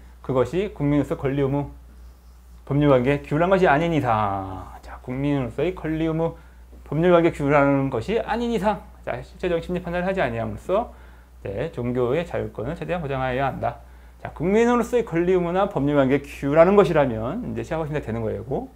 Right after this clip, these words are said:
이제 그게 아니면 이제 자율권을 보장해야 된다. 자, 종교단체가 양로시설 설치 시, 자, 신고 의무,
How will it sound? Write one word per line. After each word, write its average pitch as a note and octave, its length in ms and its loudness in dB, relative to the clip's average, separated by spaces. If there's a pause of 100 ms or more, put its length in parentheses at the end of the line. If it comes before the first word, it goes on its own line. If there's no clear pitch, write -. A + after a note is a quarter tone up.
(400)
이제 A#2+ 80 -10
그게 C#3+ 160 -2
아니면 G3 680 4 (160)
이제 C3+ 360 -4 (180)
자율권을 A#2+ 340 -4
보장해야 B2 600 -4
된다. A2+ 540 -2 (3000)
자, - 180 -16
종교단체가 D#3+ 880 0
양로시설 F3+ 560 -2
설치 G#3 280 -2
시, F#3 180 -2
자, - 100 -10
신고 A3+ 420 -2
의무, G#3+ 280 0